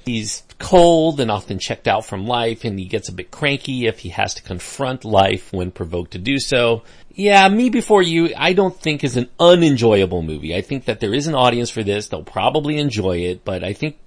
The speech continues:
by and large, for most people who are not susceptible to tearjerkers, this is also not a very good example of one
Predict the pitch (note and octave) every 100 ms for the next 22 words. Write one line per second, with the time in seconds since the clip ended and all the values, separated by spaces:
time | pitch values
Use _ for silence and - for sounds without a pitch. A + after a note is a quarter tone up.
0 | - B2+ G3 G3+ C#3 B2+ C3+ - A2 G#2+
1 | B2 F3 - C3+ C3 B2+ - G#2+ F#2+ G#2+
2 | - G#2+ - A#2 - A2+ A2+ A2 - A2
3 | F#2+ F#2 F2 - E2+ F2 G#2 A2 A#2 G#2
4 | G#2+ - F#2+ G2 A2+ A#2+ A2+ F#2+ F#2 G2
5 | F#2 F2+ E2+ G2 F2+ - F2 F#2 G2+ G2
6 | F#2+ E2+ F2+ F2+ F2+ F2 F2+